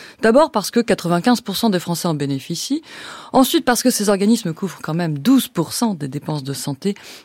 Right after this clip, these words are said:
et enfin parce qu'ils coûtent cher. Quatre-vingt-huit euros par mois en moyenne et encore, on a appris hier que les mutuelles allaient augmenter leurs tarifs de huit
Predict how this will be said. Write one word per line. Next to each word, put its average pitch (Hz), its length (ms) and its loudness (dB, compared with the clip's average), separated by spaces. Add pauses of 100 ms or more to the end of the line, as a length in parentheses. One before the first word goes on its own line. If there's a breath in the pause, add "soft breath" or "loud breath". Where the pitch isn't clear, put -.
(140 loud breath)
et 175 80 2
enfin 165 440 -2
parce - 240 -8
qu'ils 196 260 -2
coûtent - 260 -8
cher. 185 400 2 (280 loud breath)
Quatre-vingt-huit 214 560 6
euros 202 160 6
par 196 180 2
mois 196 380 2
en 240 100 8
moyenne 233 500 8
et 202 120 6
encore, 254 360 2 (320 loud breath)
on 196 120 2
a 254 60 4
appris 233 260 0
hier 233 320 0
que 196 80 -2
les 196 80 -2
mutuelles 202 400 0
allaient 165 240 -2
augmenter 180 320 0
leurs 156 160 0
tarifs 160 380 -8 (100)
de 151 80 -6
huit 147 400 -10